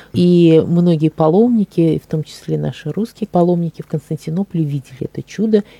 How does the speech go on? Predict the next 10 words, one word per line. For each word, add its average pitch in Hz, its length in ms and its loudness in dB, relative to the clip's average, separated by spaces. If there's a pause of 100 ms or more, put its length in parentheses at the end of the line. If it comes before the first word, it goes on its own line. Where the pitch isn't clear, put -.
(140)
несения 165 720 0 (280)
иконы 147 520 -4
от-, 143 60 -10 (200)
вот 151 240 -6
этой, - 280 -10 (380)
и, 180 360 2 (320)
э, 151 140 -8
с - 160 -12
изумлением 160 640 2
описывали 143 800 -6